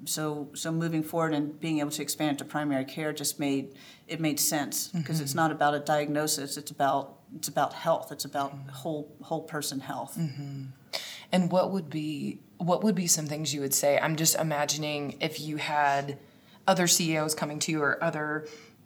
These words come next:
Speaker 2: healthcare professionals saying, "Hey, we wanna start going in this direction,"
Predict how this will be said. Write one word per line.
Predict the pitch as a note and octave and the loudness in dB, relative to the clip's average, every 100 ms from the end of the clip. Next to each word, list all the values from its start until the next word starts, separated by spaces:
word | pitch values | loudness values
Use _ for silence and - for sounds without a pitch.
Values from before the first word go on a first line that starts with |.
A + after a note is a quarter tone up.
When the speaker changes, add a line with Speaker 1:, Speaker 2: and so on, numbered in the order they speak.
| - - | -12 0
Speaker 2:
healthcare | F#3 F3+ F3+ F3 | 4 4 4 0
professionals | E3+ E3+ D#3 E3 D3 D3+ | -2 -2 0 0 2 2
saying, | D3+ D3 | 2 0
"Hey, | F#3 | 0
we | F#3+ F#3+ | 2 6
wanna | G#3 F3+ | 6 6
start | F3+ D#3+ - | 4 4 0
going | D3+ C#3+ C#3+ C#3 C#3 - - - | 0 0 2 0 -2 -4 -10 -2
in | E3+ D#3+ | 2 2
this | D#3 - | 4 2
direction," | D3+ C#3 C#3 - C#3 C3+ | 2 0 2 0 -2 -6